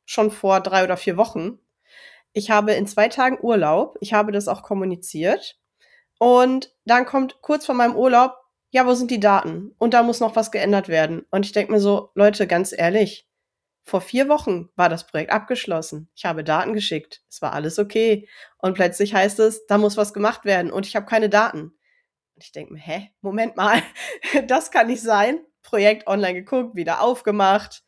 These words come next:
geguckt, was will die Kundin jetzt genau, angepasst, nochmal verschickt.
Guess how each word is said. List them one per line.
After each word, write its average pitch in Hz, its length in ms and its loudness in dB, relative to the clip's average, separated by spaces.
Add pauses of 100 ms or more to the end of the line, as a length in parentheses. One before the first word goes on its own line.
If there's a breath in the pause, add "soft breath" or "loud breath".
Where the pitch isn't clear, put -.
(720 soft breath)
geguckt, 254 480 0
was 202 240 0
will 254 120 -2
die 254 120 -4
Kundin 247 300 -2
jetzt 233 280 -2
genau, 214 540 2 (140)
angepasst, 208 840 -2
nochmal 180 300 -4
verschickt. 165 540 -10